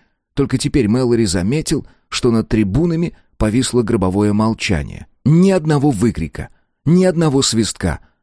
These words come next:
Даже в тот момент, когда Зефир пересекал финишную черту. Затем он заскользил юзом и остановился, несколько раз подпрыгнув на выбоинах, оставленных колёсами соперников.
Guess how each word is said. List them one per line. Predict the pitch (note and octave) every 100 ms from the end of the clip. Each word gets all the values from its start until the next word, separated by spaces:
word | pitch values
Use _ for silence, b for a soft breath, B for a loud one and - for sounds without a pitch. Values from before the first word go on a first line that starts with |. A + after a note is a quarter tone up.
| _
Даже | - C#3 C#3 D#3+
в |
тот | - D#3+ C#3+
момент, | D3 D#3 D3 -
когда | A2+ A2 B2+
Зефир | B2 C3+ E3 A2+
пересекал | A2 G2+ A2 G2 C3+
финишную | C3+ A#2+ A2+ - B2+
черту. | D3+ D3 C#3 - _ _ _ _
Затем | A2+ D#3 - G#3+ F3
он | C3+ C3+
заскользил | G#2 A#2+ - A#2+ G#2+ A2 F#2+ -
юзом | A2+ D#3 A3 A3+ A3+ b b
и | D#3+
остановился, | F3 - F#3+ D#3+ D#3+ - D#3 D3+
несколько | E3+ F#3+ D#3 B2 C3+
раз | D#3
подпрыгнув | - B2 - G#3 G3 -
на | G#3
выбоинах, | G3+ G#3+ G3+ A3 G#3+ - b
оставленных | b B2+ - D#3 D3+ D3+
колёсами | - G#2+ G2 G2+ G#2
соперников. | G2+ F2+ E2 C#2 - - -